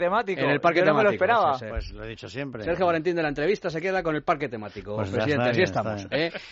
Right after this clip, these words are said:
Speaker 2: Eh, claro, porque el presidente del Real Madrid también es presidente de A C S, es decir que
Speaker 3: Exactamente.
Speaker 2: claro, eh.
Speaker 3: Una empresa que tiene doscientos mil trabajadores,
Speaker 2: Solo.
Speaker 3: eso es.
Speaker 2: <laughs> Solo.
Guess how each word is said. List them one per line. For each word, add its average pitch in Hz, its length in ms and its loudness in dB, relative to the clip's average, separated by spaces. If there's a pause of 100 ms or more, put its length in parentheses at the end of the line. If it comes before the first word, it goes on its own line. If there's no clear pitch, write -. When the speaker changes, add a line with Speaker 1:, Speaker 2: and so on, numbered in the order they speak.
Speaker 2:
Eh, 135 840 2 (340)
claro, 175 240 -2
porque 127 240 -10
el 101 80 -10
presidente 139 400 -6
del 160 80 0
Real 165 160 0
Madrid 170 380 -4 (340)
también 107 380 -4
es 214 80 -8
presidente 143 440 -8
de 120 60 -2
A 107 60 -6
C 147 160 -8
S, 139 200 -6
es 123 80 -4
decir 123 300 -6
que 113 240 -8 (140)
Speaker 3:
Exactamente. 104 540 -14
Speaker 2:
claro, 156 420 -6 (320)
eh. 120 540 -12
Speaker 3:
Una 127 520 2
empresa 127 580 0 (300)
que 107 120 -4
tiene 117 240 -4
doscientos 110 440 -4
mil 113 140 -6
trabajadores, 127 880 2
Speaker 2:
Solo. 104 120 -6 (280)
Speaker 3:
eso 113 100 -4
es. - 120 -10
Speaker 2:
<laughs> - 0 -
Solo. - 360 -2